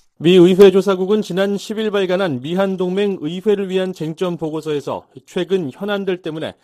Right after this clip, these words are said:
미국과 한국 관계가 긴장 상태에 놓여 있다고 밝혔습니다. 그러면서 북한과 중국을 비롯한 주변 국가의 관계,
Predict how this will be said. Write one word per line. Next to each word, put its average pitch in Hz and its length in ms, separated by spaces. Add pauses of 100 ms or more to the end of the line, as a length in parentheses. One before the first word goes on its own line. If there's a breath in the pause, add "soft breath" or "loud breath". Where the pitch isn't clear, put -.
(160)
미국과 165 480
한국 170 400
관계가 151 500
긴장 165 400
상태에 175 460
놓여 165 240
있다고 131 340
밝혔습니다. 117 720 (880)
그러면서 160 500
북한과 185 520
중국을 180 420
비롯한 175 420
주변 190 360
국가의 175 360
관계, 135 400